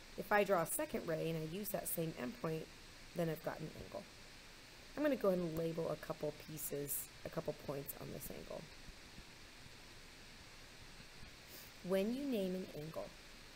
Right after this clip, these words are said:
you are going to use the symbol for an angle. Kinda looks like an L, like that. You must always use the symbol for an angle before you name it. You must also use capital letters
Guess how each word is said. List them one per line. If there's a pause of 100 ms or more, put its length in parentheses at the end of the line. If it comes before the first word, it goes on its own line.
(180)
you
are
going
to
use
the
symbol (100)
for
an (120)
angle. (240)
Kinda
looks
like
an (100)
L, (540)
like
that. (540)
You
must (160)
always
use
the
symbol
for
an (100)
angle
before
you
name
it. (760)
You
must (100)
also (260)
use
capital
letters